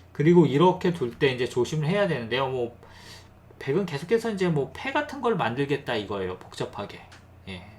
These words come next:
뭐 물론 이제 흑이 이런 식으로 둬도 되지만, 이때는 아주 깔끔하게 이제 처리하는 방법이 있는데, 바로 치중을 하는 것입니다. 이으면은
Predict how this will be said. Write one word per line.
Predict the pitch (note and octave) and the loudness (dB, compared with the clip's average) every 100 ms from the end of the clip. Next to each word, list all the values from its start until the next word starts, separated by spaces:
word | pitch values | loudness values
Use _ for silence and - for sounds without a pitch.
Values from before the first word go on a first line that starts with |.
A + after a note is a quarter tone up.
| - | -10
뭐 | G#2+ B2 | -6 -4
물론 | B2+ D#3 | 0 0
이제 | D3 D3 | 2 2
흑이 | E3 E3 | 2 0
이런 | B2 C3+ | 0 -2
식으로 | C#3 D3+ | -2 -2
둬도 | D3+ D3 D#3+ | -2 -2 -2
되지만, | A#2 C3+ C#3+ | -4 -6 -6
이때는 | A#2 C#3+ B2 | -6 -4 -6
아주 | F3+ | -6
깔끔하게 | - G#3 - G#3+ F3 B2+ G#3+ | -6 -6 -4 -4 -2 -2 -4
이제 | A3+ A3 | -4 -4
처리하는 | F#3 F#3+ F3 | -4 -2 -2
방법이 | D3+ B2+ C3 A#2 | -2 -4 -6 -8
있는데, | G#2 D#3+ F3 - - - - | -4 -4 -4 -8 -20 -20 -18
바로 | - A#2 B2 | -6 -4 -4
치중을 | - - A3+ A3+ | -8 -8 -2 0
하는 | E3+ A2 | 0 -2
것입니다. | G2+ - - - G#2 - - - - - - | -10 -12 -16 -12 -14 -14 -20 -20 -20 -20 -10
이으면은 | C3+ F3 G#3+ G#3 F#3+ F3+ F3+ F3+ F3 | 0 4 6 4 4 0 0 0 -4